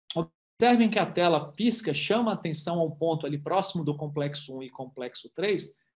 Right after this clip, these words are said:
que são responsáveis nesse ponto por gerar radicais livres. E aqui é o que nós chamamos de produção fisiológica de, de radicais livres.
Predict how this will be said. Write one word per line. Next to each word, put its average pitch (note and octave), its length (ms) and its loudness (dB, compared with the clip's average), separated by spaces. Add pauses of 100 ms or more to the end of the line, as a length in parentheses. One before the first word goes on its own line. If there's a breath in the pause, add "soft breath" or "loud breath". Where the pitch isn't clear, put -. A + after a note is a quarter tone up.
(460)
que D4 100 0
são C#4+ 200 2
responsáveis A3+ 840 2
nesse A3 420 0
ponto A3 300 0
por A#3 240 0
gerar B3 380 4
radicais F#3 500 -2
livres. - 560 -6 (480)
E G#3+ 100 4
aqui A3+ 160 4
é - 40 4
o D#4 40 0
que C#4+ 80 0
nós C#4 140 0
chamamos A#3+ 420 2
de A#3+ 80 0
produção B3 960 0
fisiológica B3+ 1400 2
de, D3 240 -4
de - 100 -12
radicais D3 460 -2
livres. A2+ 320 -8